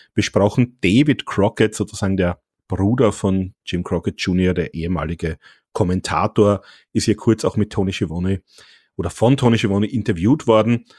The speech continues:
Wir haben ein Backstage-Segment bekommen mit Orange Cassidy,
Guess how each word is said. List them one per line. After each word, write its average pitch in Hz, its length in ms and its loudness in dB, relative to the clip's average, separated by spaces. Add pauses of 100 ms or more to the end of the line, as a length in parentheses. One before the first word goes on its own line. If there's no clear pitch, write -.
(360)
Wir 98 360 -2
haben 90 220 -2
ein 92 240 -6
Backstage-Segment 90 800 -4
bekommen 95 380 -2
mit 92 100 -4
Orange 87 300 -8
Cassidy, 101 800 2